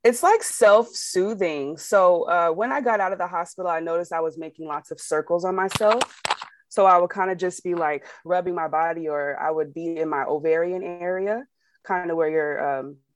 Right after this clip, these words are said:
life center is, and I'm just rubbing that. And I had no idea what it was, but it took me to do that research to really know.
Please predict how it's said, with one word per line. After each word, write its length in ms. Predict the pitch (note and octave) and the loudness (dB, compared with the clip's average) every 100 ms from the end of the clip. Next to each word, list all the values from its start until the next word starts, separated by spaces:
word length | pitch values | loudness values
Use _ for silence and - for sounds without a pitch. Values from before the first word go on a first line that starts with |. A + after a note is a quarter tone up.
| - | -8
life 180 | G#3 G#3 | -4 -4
center 340 | - F3 F3+ | -4 -6 0
is, 120 | E3 D#3+ | 0 0
and 80 | D#3+ | -4
I'm 180 | E3 | -6
just 200 | F3+ F3+ | -6 -6
rubbing 320 | D3 D3+ G3+ D#3+ | -4 -2 -2 -4
that. 200 | A#2+ A2 | -6 -6
And 100 | D3 | -4
I 80 | F3+ | -2
had 240 | F#3 F3 | 0 -2
no 160 | E3 E3+ | 0 0
idea 280 | D#3+ D#3 D#3+ | 0 -2 -4
what 140 | D3+ | -4
it 60 | C3+ | -4
was, 320 | D3+ E3 E3+ | -4 -4 -6
but 120 | D#3 | -6
it 100 | D3+ | -8
took 240 | - F#3 E3+ | -10 -12 -12
me 100 | D3 | -14
to 100 | C#3+ | -12
do 240 | C#3 E3 | -8 -6
that 220 | D#3 C#3 C3+ | -2 -2 -4
research 460 | F#3 - C#3+ C#3 | -8 -6 -6 -8
to 120 | - C3+ | -12 -8
really 400 | C#3 D3 D3+ C#3+ | -4 -4 -4 -2
know. 440 | C#3+ F#3+ C#3+ C3 | 0 0 0 -2